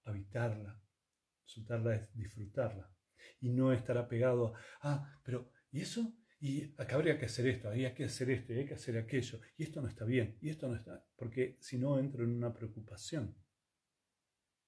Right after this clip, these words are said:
Aparigraha. Mm. No te escuchan. Y claro, yo no, no entiendo que alguien me vaya a escuchar, justo me especializo en eso, ¿no?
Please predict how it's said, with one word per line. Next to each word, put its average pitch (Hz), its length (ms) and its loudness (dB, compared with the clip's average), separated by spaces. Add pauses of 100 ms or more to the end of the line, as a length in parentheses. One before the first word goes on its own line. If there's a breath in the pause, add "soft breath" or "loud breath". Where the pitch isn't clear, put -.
(2000 loud breath)
Aparigraha. 139 800 4 (300)
Mm. 123 560 2 (2750 loud breath)
No 120 80 -2
te 117 80 2
escuchan. 117 400 -2 (120)
Y 113 80 -14
claro, 120 400 2
yo - 300 -8
no, 110 340 -2
no 113 100 0
entiendo 113 420 0
que 104 120 -6
alguien 104 340 -4 (220)
me 107 160 -4
vaya 107 220 -2
a - 80 -14
escuchar, - 600 -2
justo - 320 -8 (1000 soft breath)
me 95 60 -16
especializo 110 560 -4
en 113 80 4
eso, 113 240 0
¿no? 131 260 -10